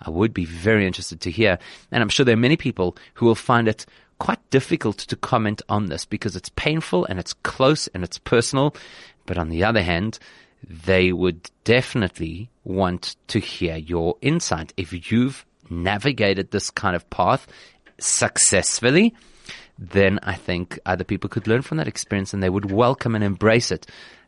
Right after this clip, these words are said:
That's what this time of the year is about. It's not just about reading things in books and banging on chests. It's about coming with real life solutions. How am I gonna deal with this? This is a time of forgiveness.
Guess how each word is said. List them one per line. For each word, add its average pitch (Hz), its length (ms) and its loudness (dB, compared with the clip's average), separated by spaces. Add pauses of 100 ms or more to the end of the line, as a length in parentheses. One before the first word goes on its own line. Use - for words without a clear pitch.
That's 131 400 0
what - 100 -6
this - 160 -2
time 110 300 0
of 92 80 -4
the 95 80 -2
year 92 260 2
is 87 160 -2
about. 85 380 -2
It's - 140 -10
not 113 200 -2
just - 260 0
about 95 240 0
reading 95 360 -2
things 95 340 -6
in 98 220 -4
books - 320 -2 (400)
and 82 200 -8
banging 95 360 0
on 85 100 -4
chests. - 540 -2 (300)
It's - 100 -12
about 135 180 -2
coming 180 220 -2
with 156 180 -2
real 110 400 2
life 95 480 -2
solutions. 131 560 0 (220)
How - 140 0
am 101 60 4
I 117 60 6
gonna 165 160 8
deal 208 220 4
with 92 100 2
this? - 220 -10 (1080)
This 117 200 4
is 147 100 4
a 151 60 2
time 98 260 0
of 95 100 -2
forgiveness. 139 440 0